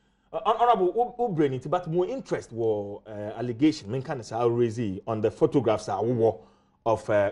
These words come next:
contact, uh, Norwegian, Jumaini no, ɔne Ghana for bi ekunyan. Ma se mbisa ne say, as a member of parliament, uh, have you, have you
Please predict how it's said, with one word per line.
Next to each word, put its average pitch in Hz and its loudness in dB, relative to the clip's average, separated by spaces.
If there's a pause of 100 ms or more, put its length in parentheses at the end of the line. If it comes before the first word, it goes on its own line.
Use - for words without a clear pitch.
contact, 147 -2
uh, 95 -4 (320)
Norwegian, 117 2
Jumaini 113 -2
no, 131 0
ɔne 127 0
Ghana 127 2
for 117 0
bi 127 0
ekunyan. 123 0 (280)
Ma 143 0
se 240 4
mbisa 156 2
ne 151 -2
say, 135 2
as 127 -8
a 131 -2
member 160 4
of - -2
parliament, 107 -4 (300)
uh, - -10
have 151 -2
you, 220 4
have 151 -2
you 220 2